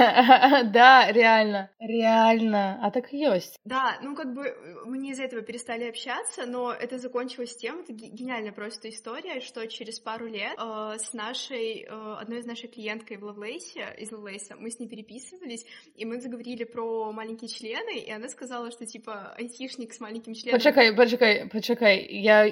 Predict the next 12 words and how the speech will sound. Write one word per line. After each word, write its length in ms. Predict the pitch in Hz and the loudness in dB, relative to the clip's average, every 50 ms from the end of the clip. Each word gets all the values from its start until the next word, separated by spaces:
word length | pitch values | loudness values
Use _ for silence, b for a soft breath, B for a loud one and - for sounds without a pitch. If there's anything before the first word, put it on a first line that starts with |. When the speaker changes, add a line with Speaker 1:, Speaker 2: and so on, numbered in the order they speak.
| - - | 2 -4
Speaker 1:
выбачайце, 640 | 196 214 202 202 214 220 226 - 262 220 - 202 196 | -8 -6 -4 0 0 2 4 6 6 6 4 4 2
я 120 | 202 220 | 4 6
як, 280 | 233 233 220 214 - - | 6 6 6 4 0 -2
эм, 760 | 233 214 202 202 208 208 208 214 - - 220 214 220 214 202 | -2 -2 -2 -2 -4 -4 -4 -4 -4 -4 -4 -4 -4 0 2
была 260 | 220 220 220 220 214 | 4 6 6 6 6
кіраўніца 960 | 220 - 233 220 220 226 233 233 226 - - - - 196 196 196 196 196 190 | 4 2 2 2 4 6 6 6 4 4 0 0 2 4 6 8 6 6 4
Мары, 520 | 202 202 202 208 208 247 294 349 427 403 | 4 4 6 6 6 4 4 2 2 2
вось 320 | 294 208 196 190 190 - - | 2 2 2 0 0 2 2
я 100 | 196 190 | 2 2
кіраўніца 520 | 185 208 196 214 214 220 196 180 - 190 | 2 2 2 4 4 4 2 0 -2 -2
была 280 | 175 190 190 196 196 190 | 2 4 6 8 8 8
Мары, 340 | 190 196 202 214 269 330 | 6 4 4 4 4 2